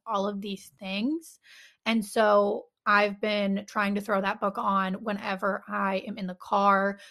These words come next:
Like on Tuesday, I didn't really get <laughs> anything done. I just felt crappy. And I was like, "You know, fuck it. I'm gonna go hang out with a friend." And she lives in Wexford, so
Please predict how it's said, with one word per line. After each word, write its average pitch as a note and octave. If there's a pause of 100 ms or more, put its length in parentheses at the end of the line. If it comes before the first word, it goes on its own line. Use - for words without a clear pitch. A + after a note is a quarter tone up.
(140)
Like G#3
on F#3
Tuesday, G#3+ (200)
I A3
didn't G#3+
really A3+
get G3
<laughs> -
anything C4
done. G#3
I G3+
just G#3+
felt G#3
crappy. F#3 (340)
And F#3+
I G3+
was G3+
like, F#3+
"You A3
know, G3
fuck G3
it. G3
I'm G#3+
gonna G3+
go G3
hang F#3+
out F#3+
with G3+
a G3+
friend." F#3 (360)
And G3
she B3
lives A3
in G3
Wexford, F#3+
so F#3+